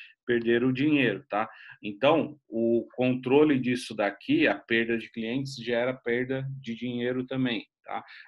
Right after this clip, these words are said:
A falta de gestão pode perder dinheiro. Então, uma oportunidade, uma força e uma fraqueza, ela pode levar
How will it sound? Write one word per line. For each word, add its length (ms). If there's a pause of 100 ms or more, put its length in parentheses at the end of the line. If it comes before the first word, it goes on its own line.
A 80
falta 420
de 240
gestão 680 (160)
pode 300
perder 500
dinheiro. 320
Então, 320 (280)
uma 320
oportunidade, 1160
uma 480 (140)
força 400
e 20
uma 160
fraqueza, 540
ela 180
pode 220
levar 280